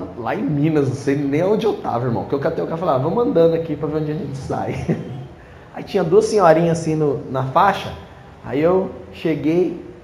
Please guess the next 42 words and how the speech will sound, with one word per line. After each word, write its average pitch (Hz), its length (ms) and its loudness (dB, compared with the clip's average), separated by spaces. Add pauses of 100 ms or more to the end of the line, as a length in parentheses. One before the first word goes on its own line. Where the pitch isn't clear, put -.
(380)
devagarzinho, 143 640 2
parei 139 360 2
o 139 60 6
carro 135 260 2
antes 135 140 -6
da 131 100 -4
faixa 143 240 -2
e - 20 -12
fiquei 175 160 -8
parado 170 360 0
esperando 139 300 0
elas 139 160 0
atravessar. 135 480 0
Do 120 120 0
outro 196 180 2
lado 165 240 4
um 196 60 2
cara 160 300 4
veio 180 240 2
e 302 80 2
continuou, 370 440 -2
foi 254 140 -4
embora. 160 380 -2 (600)
De - 60 -6
repente 147 340 -2
a 170 40 0
mulher 160 200 2
olhou 139 240 4
pra 135 200 -4
minha 131 160 0
cara 117 220 -4
assim 120 180 -6
no 127 100 -2
carro, 135 440 2 (1500)
aí 107 160 -4
as 120 60 -2
duas 117 160 -4
saíram 131 300 0
andando 131 240 2
pro 139 140 -2
lado 117 300 2
assim 151 400 -4